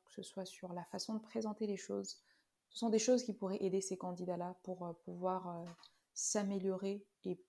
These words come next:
euh, aux prochaines étapes ou à d'autres entretiens. Il y a des critères des fois, parce que des fois, on, parce que je, je suis dans le domaine de l'I T et des fois, on voit que la technique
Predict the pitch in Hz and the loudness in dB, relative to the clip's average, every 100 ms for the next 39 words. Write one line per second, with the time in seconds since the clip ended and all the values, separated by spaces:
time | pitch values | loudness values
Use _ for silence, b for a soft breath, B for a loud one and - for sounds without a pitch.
0 | - 185 - 180 - 185 202 190 185 202 | -4 -2 -2 -6 -6 -2 0 2 0 2
1 | 202 202 190 190 185 190 - 190 180 185 | -2 -2 -2 0 0 -4 -6 -10 -8 -10
2 | 185 - _ _ _ _ _ _ B B | -10 -14 _ _ _ _ _ _ B B
3 | B B B B - 196 202 202 202 226 | B B B B 2 8 8 8 4 2
4 | 220 254 254 220 202 - 220 254 247 - | 4 2 4 2 0 -2 0 2 0 -4
5 | 196 - 185 185 - 220 220 180 165 - | -6 -4 -2 -4 -2 0 0 -2 -6 -8
6 | - - - - - - 196 185 202 190 | -8 -8 -8 -8 -10 -6 -4 -4 -4 -6
7 | 175 - 190 185 190 196 196 196 190 - | -4 -4 -2 0 0 2 2 2 0 2
8 | 247 254 190 190 - 220 202 185 202 196 | 4 6 6 2 2 0 0 0 -2 -2
9 | - 220 214 214 208 214 214 - | 0 0 2 -2 0 0 -2 -18